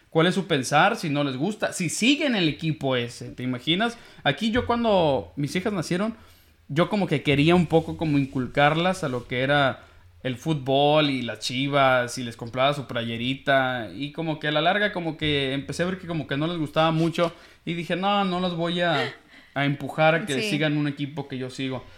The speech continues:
Speaker 1: Yo lo disfruto, y ellas saben que me gustan las Chivas y que les gus-, me gusta el fútbol,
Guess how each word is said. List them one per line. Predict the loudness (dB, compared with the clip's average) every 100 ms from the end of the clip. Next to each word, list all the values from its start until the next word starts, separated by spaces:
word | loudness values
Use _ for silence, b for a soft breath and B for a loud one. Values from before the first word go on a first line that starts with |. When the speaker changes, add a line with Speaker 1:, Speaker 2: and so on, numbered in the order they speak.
| b b
Speaker 1:
Yo | 0
lo | 2
disfruto, | 2 0 2 2 4 2 2
y | 2
ellas | 2 2
saben | 2 2
que | 0
me | -4 -2
gustan | -4 -4 -2 -4 -4
las | -8
Chivas | -6 -2 -2 -4
y | -6
que | -8
les | -6
gus-, | -6 -8 -8 -6
me | -4
gusta | -4 -6
el | -6
fútbol, | -6 -6 -2 -2